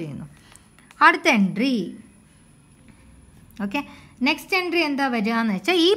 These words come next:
പർച്ചേസ് കൺസിഡറേഷൻ ഡ്യൂ ആയിരിക്കുന്നത് കൊടുക്കുന്ന എൻട്രി. അപ്പോൾ ഇവിടെ ക്രെഡിറ്റ്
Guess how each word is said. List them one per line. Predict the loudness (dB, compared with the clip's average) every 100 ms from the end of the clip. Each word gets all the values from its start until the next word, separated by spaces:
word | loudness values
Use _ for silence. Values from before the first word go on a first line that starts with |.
| 2
പർച്ചേസ് | 0 0 -2 0 0 0
കൺസിഡറേഷൻ | -2 -2 -6 -6 -6 -6 -4 -2
ഡ്യൂ | 0 0 0 0
ആയിരിക്കുന്നത് | -2 -8 -6 -4 -2 -4 -6 -20 -2 2
കൊടുക്കുന്ന | 2 2 0 -2 -4
എൻട്രി. | -8 -10 -14 -20 _ _ _ _ _ -2
അപ്പോൾ | 2 2
ഇവിടെ | 4 4 4 4
ക്രെഡിറ്റ് | 2 2 0 0